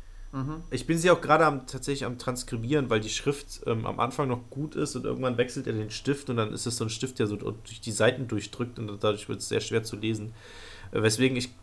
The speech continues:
Speaker 2: da noch nicht so viel zu sagen kann. Also,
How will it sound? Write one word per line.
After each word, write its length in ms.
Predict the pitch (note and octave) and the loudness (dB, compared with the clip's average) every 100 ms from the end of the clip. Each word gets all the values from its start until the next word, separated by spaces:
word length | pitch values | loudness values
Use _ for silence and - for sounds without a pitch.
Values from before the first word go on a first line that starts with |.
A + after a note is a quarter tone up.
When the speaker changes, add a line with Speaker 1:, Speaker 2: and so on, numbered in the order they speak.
| - | 8
Speaker 2:
da 200 | B2+ D#3 | 10 10
noch 120 | D#3 | 6
nicht 160 | D#3 - | 0 -2
so 100 | D#3 | -4
viel 180 | D#3+ D3 | -4 -4
zu 140 | C3 | -2
sagen 380 | A#2 A#2+ D#3+ F3 | 4 6 6 2
kann. 300 | F3+ F3+ G3+ - - - - - - - - - - - - - - - - | -4 -4 -6 -12 -20 -20 -20 -20 -20 -20 -20 -20 -20 -20 -20 -20 -20 -4 4
Also, 480 | C3+ C3 C#3+ C3+ | 6 10 8 8